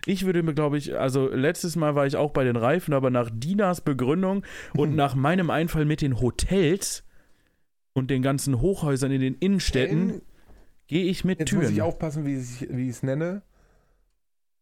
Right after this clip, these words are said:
Speaker 2: Dinge, die man sich um sein Geschlechtsorgan machen kann, auch als Reifen?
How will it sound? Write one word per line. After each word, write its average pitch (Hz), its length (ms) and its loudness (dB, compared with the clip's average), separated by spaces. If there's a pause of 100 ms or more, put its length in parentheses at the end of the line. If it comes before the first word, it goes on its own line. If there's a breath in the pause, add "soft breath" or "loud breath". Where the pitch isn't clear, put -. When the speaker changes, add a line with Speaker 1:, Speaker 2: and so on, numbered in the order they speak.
(400)
Speaker 2:
Dinge, 196 320 2
die 170 120 0
man 165 200 0
sich 143 240 -4
um 147 160 -2
sein 131 200 0
Geschlechtsorgan 156 840 -2
machen 160 260 -4
kann, 165 260 -4
auch 143 220 -2
als 147 240 -4
Reifen? 120 400 -4